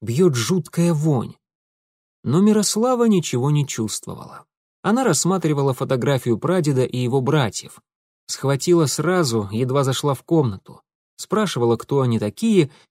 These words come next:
и стояла со снимком минут пять, наверное, не в силах поставить обратно на столик. Знала бы она, что является дальней родственницей его прадеда.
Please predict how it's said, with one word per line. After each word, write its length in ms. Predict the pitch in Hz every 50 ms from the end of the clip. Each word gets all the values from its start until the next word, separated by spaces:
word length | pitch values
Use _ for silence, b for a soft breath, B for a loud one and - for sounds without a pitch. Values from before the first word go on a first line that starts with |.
| _ _ -
и 80 | -
стояла 540 | 233 - - - 156 160 175 190 196 180 156
со 160 | 135 - 135
снимком 480 | 120 - - 165 185 170 147 - 147 139
минут 320 | 135 135 135 139 147 131 - _
пять, 360 | - 135 123 98 - - - _ _ _ _ _ _ -
наверное, 520 | 120 120 120 117 127 123 120 117 120 120 117
не 120 | 117 120 113
в 80 | -
силах 380 | - - 147 143 139 120 - -
поставить 520 | 123 113 - - - 127 120 113 113 -
обратно 400 | 120 107 110 117 117 110 - 113
на 120 | 110 113 110
столик. 580 | - - - - 113 95 - - - _ - _ _ _ _ _ _ _ _ _ _ _ _ _ _
Знала 520 | - - 98 107 120 135 156 156 147 139 127
бы 180 | 113 123 123
она, 400 | 123 120 127 139 151 151 147 139 - _ _ _ _
что 200 | - - - -
является 640 | 139 127 123 117 131 156 160 156 147 120 - - 131
дальней 460 | 113 110 147 156 151 143 139 135 135
родственницей 720 | 127 143 156 139 - - - 135 139 135 127 - - 135
его 280 | 123 120 131 120 139 131
прадеда. 800 | - - 139 139 156 156 143 123 101 101 - - - - - -